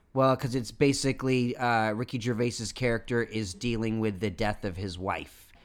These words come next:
Six half-hour episodes, so it's basically three hours if you wanna plow through it, which I did. I did it in, uh, I did it in two days. Now, here's the thing. I'm not a big Ricky Gervais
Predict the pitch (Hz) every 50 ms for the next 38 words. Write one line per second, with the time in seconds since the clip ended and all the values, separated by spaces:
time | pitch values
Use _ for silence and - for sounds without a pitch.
0 | - _ - - - - - 185 202 - - - - - 170 175 165 156 - -
1 | 156 151 151 147 139 135 139 135 - - 120 - - 139 117 110 107 104 101 95
2 | - - - 123 117 123 117 - - - 151 147 147 - 151 151 147 - 143 139
3 | 135 - 151 165 185 185 170 156 151 143 143 147 147 147 147 147 123 139 127 -
4 | 135 127 131 131 131 131 127 123 127 120 110 - - - 135 135 135 143 139 -
5 | - 135 127 120 117 117 113 110 - - 131 120 110 - 139 123 123 104 123 120
6 | 113 113 113 110 110 110 120 120 120 120 117 113 117 117 113 110 110 113 110 107
7 | 110 107 107 107 104 - - 113 117 110 104 107 98 - 131 131 131 127 113 110
8 | 110 110 110 104 - - - - _ - - - - _ - _ _ _ - 135
9 | 147 151 147 196 233 240 220 226 196 - 226 214 170 127 85 76 - _ _ _
10 | _ _ _ _ _ _ _ - 143 151 151 165 170 170 170 170 135 - 160 156
11 | 147 127 127 147 147 - 147 139 120 127 135 123 110 127 123 123 113